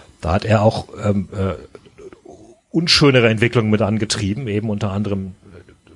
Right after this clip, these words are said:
Gehaltsexplosionen, ähm,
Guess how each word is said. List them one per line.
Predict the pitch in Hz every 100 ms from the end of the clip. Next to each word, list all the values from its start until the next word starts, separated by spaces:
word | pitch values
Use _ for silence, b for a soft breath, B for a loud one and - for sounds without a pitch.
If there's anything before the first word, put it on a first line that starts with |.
| -
Gehaltsexplosionen, | 104 110 127 123 - - 104 107 113 113 113 110 110 b b b b b b b b _ _ -
ähm, | 101 101 101 95 90